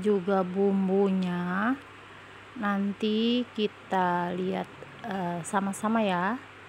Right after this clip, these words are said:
Di sini saya siapkan pepaya muda satu biji yang ukurannya kecil saja. Ada juga tempe, cukup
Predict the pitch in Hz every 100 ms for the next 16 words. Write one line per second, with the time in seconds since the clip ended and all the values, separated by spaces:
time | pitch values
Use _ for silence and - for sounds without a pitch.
0 | - - - 226 226 240 262 247 247 -
1 | 240 233 - 233 240 226 - 226 220 214
2 | 214 214 202 185 190 208 220 208 - -
3 | 208 185 185 175 160 190 185 208 254 240
4 | 220 202 196 190 - 190 190 190 190 185
5 | - - 190 185 180 175 175 196 214 247
6 | - - - - - 214 214 220 220 233
7 | - 233 247 254 - 208 185 180 156 147
8 | - - - - 220 - 240 233